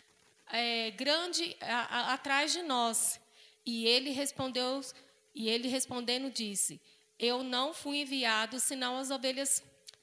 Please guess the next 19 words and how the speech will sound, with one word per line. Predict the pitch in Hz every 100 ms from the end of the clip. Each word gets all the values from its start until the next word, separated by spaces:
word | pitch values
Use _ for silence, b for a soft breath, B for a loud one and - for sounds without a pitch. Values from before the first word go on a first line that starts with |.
| - -
perdidas | 339 330 254 302 311
da | 294 277
casa | 269 247 254 247
de | 254
Davi." | 262 277 214 196 190 - - B B B B B
Então | 220 226 294 359
chegou | - 311 285 277
ela | 240 233 254 277
e | -
o | 247 247
adorou, | 247 285 294 247 233 226 202 B B B
e | 247
dizendo, | 226 247 285 277 277
"Senhor, | 311 277 247 220
socorre-me." | - 294 294 320 330 294 233 214 175 - - B B -
Ele, | 233 233
porém, | 233 220 226 254 302 320 - -
respondendo, | 240 240 - 214 208 196 208 254 339 381 B B -
disse: | 196 254 190 - 175